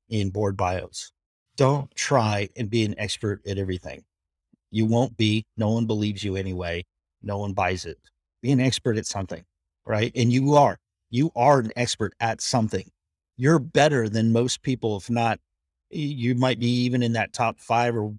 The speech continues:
one percent. Be an expert at that. Just be,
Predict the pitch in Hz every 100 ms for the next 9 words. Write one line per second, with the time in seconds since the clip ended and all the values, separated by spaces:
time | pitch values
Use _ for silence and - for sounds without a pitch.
0 | - 123 135 113 98 - 92 - - _
1 | _ _ _ _ _ - 139 156 139 -
2 | 147 123 98 - 104 - - - _ _
3 | _ _ _ _ - 143 104 - 135 135
4 | 123